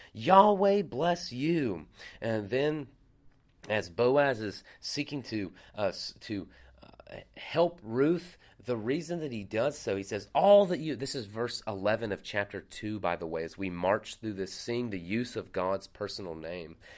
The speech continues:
Uh, Boaz answered her, "All that you have done for your mother-in-law since the death of your husband has been fully told to me, and how you left your father and mother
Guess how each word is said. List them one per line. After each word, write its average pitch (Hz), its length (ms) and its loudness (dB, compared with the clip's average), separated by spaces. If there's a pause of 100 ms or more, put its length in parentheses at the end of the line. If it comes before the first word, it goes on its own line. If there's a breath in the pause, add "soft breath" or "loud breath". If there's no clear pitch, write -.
(160 loud breath)
Uh, 101 240 0
Boaz 123 500 2
answered 117 320 -4
her, 107 120 -6
"All 202 260 4
that 180 100 -4
you 180 80 -2
have 156 140 -4
done 135 240 0
for - 100 -10
your 113 140 -4
mother-in-law 101 560 -2
since - 240 -12
the 95 100 -14
death 104 300 -6
of 98 100 -14
your 92 120 -6
husband 92 360 -4
has 95 140 -8
been 101 160 -8
fully 190 500 0
told 156 460 2
to 120 100 -6
me, 82 240 -6 (380 loud breath)
and 110 100 -2
how 131 140 2
you 147 200 -2
left 123 340 2
your 185 60 -2
father 127 420 2
and 151 120 -4
mother 87 300 -2